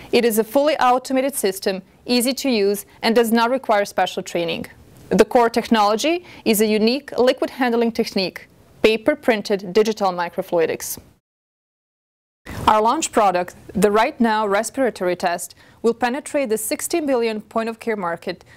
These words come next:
by targeting physician offices, emergency rooms, and large clinic chains. We're seeking an investment to execute our product development plan and deliver field test units to our customers and partners.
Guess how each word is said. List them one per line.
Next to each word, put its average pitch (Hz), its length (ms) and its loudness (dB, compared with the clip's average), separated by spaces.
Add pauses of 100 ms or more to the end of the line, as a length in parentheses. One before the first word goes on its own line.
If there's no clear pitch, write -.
(120)
by 208 100 2
targeting 202 560 -4
physician 240 480 -4
offices, 220 600 -6 (260)
emergency 269 500 -4
rooms, 285 380 -8 (160)
and 247 120 -4
large 214 480 -6
clinic 190 280 -8
chains. - 460 -12 (1700)
We're 247 160 4
seeking 339 360 -4
an 339 80 -4
investment 214 640 -4
to - 160 -4
execute 254 600 -6
our 202 100 -2
product 269 380 -6
development 233 560 -6
plan 208 340 -6 (260)
and 226 140 -6
deliver 254 380 -4
field 247 320 -6
test 214 340 -8
units 196 400 -8
to - 200 -8
our 190 160 -2
customers 202 760 -6
and 190 220 -8
partners. 175 580 -8